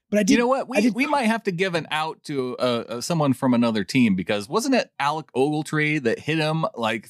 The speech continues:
Speaker 2: three yards out of bounds? And man,
Speaker 1: Yeah.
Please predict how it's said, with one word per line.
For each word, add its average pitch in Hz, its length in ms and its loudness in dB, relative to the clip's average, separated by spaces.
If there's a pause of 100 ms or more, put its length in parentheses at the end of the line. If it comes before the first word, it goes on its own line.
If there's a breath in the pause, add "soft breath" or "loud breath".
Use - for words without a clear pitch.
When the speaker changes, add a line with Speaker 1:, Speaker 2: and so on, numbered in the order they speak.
Speaker 2:
three 143 240 0
yards 139 580 0
out 131 180 -2
of 117 120 -8
bounds? 127 560 -2 (220)
And 160 440 -2
man, 185 560 0 (240)
Speaker 1:
Yeah. - 260 0